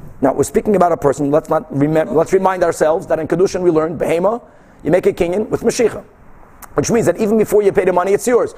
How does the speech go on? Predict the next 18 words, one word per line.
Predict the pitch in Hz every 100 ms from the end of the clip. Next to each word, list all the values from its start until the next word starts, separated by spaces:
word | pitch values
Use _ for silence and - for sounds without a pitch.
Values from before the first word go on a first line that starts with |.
| - -
So | -
Shimon | 170 285 294
says, | 240
"I | 214
made | 233 262
a |
Mashiach." | 262 - 311 151 - - _ - - - -
Reuven | 196 320 294
is | 247
saying, | 240 233
"You're | 247 240
a |
thief. | - 359 254 - -
I | 214
never | 294 285
agreed | 262 302 277
to | 196 139
it." | 107